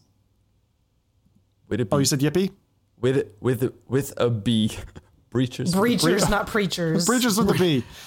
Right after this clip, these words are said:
Speaker 2: The, the reason it keeps catching me, Rowdy, is I have your face covered up with, like, a, a camera, so <laughs> I'm not, I'm not, I'm not getting it. Okay, Preachers and Breachers. Uh,
Speaker 1: <laughs> Breachers.
Speaker 2: Breachers being the game, and Preachers being what you should watch after, after you finish a match.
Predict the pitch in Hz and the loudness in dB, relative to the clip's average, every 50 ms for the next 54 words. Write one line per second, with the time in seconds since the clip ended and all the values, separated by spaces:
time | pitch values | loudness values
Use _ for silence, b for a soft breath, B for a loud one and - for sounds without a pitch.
0 | B B B 214 220 214 - - 254 277 294 277 254 311 294 294 277 226 - - | B B B 0 0 0 0 0 2 2 2 2 2 2 2 2 2 0 2 0
1 | 240 240 233 - 269 262 226 214 214 208 190 190 190 180 208 214 226 226 240 226 | 0 0 2 2 2 4 4 4 4 4 4 4 4 4 4 4 4 4 4 2
2 | 185 - 196 202 220 - - 220 202 185 190 175 170 160 156 170 156 170 165 147 | 4 2 2 2 2 2 0 0 2 2 4 2 2 2 2 2 2 2 2 2
3 | 156 151 147 156 147 139 139 - 170 175 180 165 151 - - 214 - 92 269 151 | 2 2 2 2 2 0 0 2 0 2 2 2 2 2 2 2 2 2 2 2
4 | 127 - 240 - - - 208 - - 415 220 147 - 440 - - - - - - | 2 0 -2 0 0 -2 0 2 2 0 0 0 0 -2 -2 -2 -10 -20 -20 -20
5 | - - - _ _ - 180 180 202 202 208 - - _ _ _ _ _ - 165 | -20 -20 -20 _ _ -2 0 2 2 2 0 -2 -6 _ _ _ _ _ -2 0
6 | 156 175 170 165 160 - 160 151 156 156 151 143 151 151 147 143 123 117 110 110 | 2 2 2 2 0 0 2 2 2 2 2 2 0 0 0 0 -2 -2 0 0
7 | 131 135 139 139 - 113 107 - - 202 220 202 - 233 208 180 190 180 165 156 | 0 -2 0 0 0 -2 -2 0 0 0 2 2 2 2 2 2 2 2 2 2
8 | 143 - 117 107 - - - - - - _ B B B B B B B B B | 0 0 0 0 0 -2 -2 -4 -8 -10 _ B B B B B B B B B
9 | - 135 143 147 147 147 147 147 - 147 151 151 - 147 131 - 139 139 135 123 | 0 0 2 2 2 2 2 2 2 0 0 0 0 0 0 0 0 0 0 0
10 | 120 113 131 127 127 131 127 120 110 - - - 165 - 160 151 139 151 139 135 | 0 0 0 0 2 2 0 0 -2 -2 -2 -2 0 2 0 0 2 0 0 0
11 | 131 143 135 - - 147 135 117 92 95 - - - 110 104 - 123 117 113 107 | 0 -2 -2 -2 -4 -2 -2 -2 -2 -2 -4 -4 -4 -4 -4 -4 -4 -4 -4 -4
12 | - - 117 110 - 117 110 - 117 110 - - 113 113 - - 110 104 101 98 | -6 -8 -8 -4 -4 -6 -4 -4 -6 -6 -4 -6 -8 -8 -8 -6 -6 -6 -6 -6
13 | - | -10